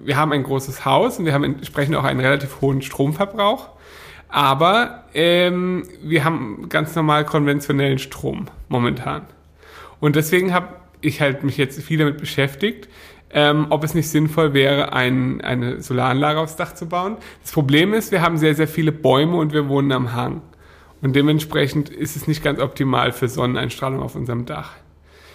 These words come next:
Das ist aber alles erstmal egal. Grundsatz ist doch, äh, zwei Sachen. Ist, also in Deutschland gibt's immer noch viele Häuser, die kein,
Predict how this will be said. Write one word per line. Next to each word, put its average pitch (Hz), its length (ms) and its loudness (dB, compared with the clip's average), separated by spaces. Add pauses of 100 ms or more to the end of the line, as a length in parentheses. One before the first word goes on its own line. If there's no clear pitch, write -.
(200)
Das 175 180 2
ist 226 120 2
aber 190 200 6
alles 175 260 2
erstmal 151 340 0
egal. 143 460 -4 (600)
Grundsatz 226 640 0 (120)
ist - 380 -6
doch, 139 320 2 (520)
äh, 156 400 4 (340)
zwei 180 260 4
Sachen. 151 420 0 (1300)
Ist, - 300 0 (480)
also 151 220 4
in 160 140 2
Deutschland 233 540 2 (180)
gibt's 170 240 -6
immer 220 200 2
noch 202 180 0
viele 202 380 -2
Häuser, 170 460 2
die 151 600 -4
kein, 143 640 0